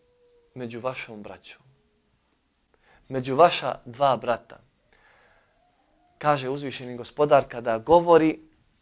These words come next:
o svađi između muškarca i žene. U kontekstu svađe muškarca i žene i razvoda. Kaže: „I yurida islahan yuwaffiqillahu bejnehuma.”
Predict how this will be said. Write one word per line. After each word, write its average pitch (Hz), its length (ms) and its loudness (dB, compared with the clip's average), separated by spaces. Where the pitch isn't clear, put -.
o 123 100 -6
svađi 170 520 6
između 151 440 0
muškarca 151 680 4
i 147 140 4
žene. 120 420 0
U 127 80 -12
kontekstu 170 560 2
svađe 147 440 6
muškarca 143 600 4
i 131 80 0
žene 156 380 2
i 135 140 -2
razvoda. 127 680 8
Kaže: 170 480 8
„I 190 240 6
yurida 175 540 6
islahan 180 580 6
yuwaffiqillahu 165 1000 4
bejnehuma.” 185 720 4